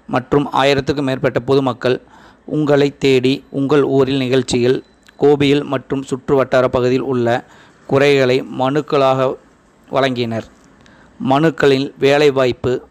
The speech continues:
பட்டா மாறுதல், சாக்கடை வசதி, மழைநீர் வடிகால், பொது இடங்களில் ஆக்கிரமிப்புகள்,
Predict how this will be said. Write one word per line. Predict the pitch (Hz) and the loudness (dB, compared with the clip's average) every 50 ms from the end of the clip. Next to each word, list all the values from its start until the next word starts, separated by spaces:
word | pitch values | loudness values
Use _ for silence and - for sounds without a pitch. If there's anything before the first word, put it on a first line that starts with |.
| _ _ | _ _
பட்டா | 131 127 - _ 165 151 147 139 | -4 -4 0 _ 0 0 2 2
மாறுதல், | 135 127 120 117 117 113 120 127 - - _ - - | 0 0 0 0 -2 0 -2 -2 -4 -6 _ -16 -4
சாக்கடை | - 147 135 139 135 - 151 139 135 123 123 | -2 0 0 0 0 -2 -2 -2 0 0 -2
வசதி, | 120 - 123 113 120 127 - - - 131 123 | -2 -4 -4 -6 -6 -8 -8 -12 -10 -4 -2
மழைநீர் | 123 131 139 139 139 139 139 139 123 | 0 2 2 2 2 2 2 2 2
வடிகால், | 120 120 120 113 120 120 131 - - - _ _ | 0 -2 -2 -2 0 0 0 -2 -4 -12 _ _
பொது | 139 135 131 147 151 - - 151 | 0 2 2 2 0 0 -2 -2
இடங்களில் | 135 139 131 127 127 131 135 135 117 127 | 0 0 2 2 2 2 4 2 2 0
ஆக்கிரமிப்புகள், | 127 120 - 131 131 123 - 123 - - 123 131 | 0 -2 -2 -4 -4 -4 -6 -6 -2 -2 -2 -2